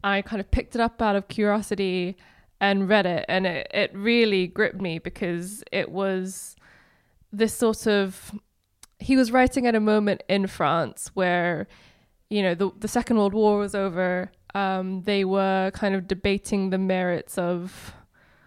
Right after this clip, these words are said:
you know, what France wanted to be as a nation,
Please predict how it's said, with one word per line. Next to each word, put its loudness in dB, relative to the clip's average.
you 0
know, 2
what 2
France 0
wanted -2
to -8
be -2
as -2
a -2
nation, -2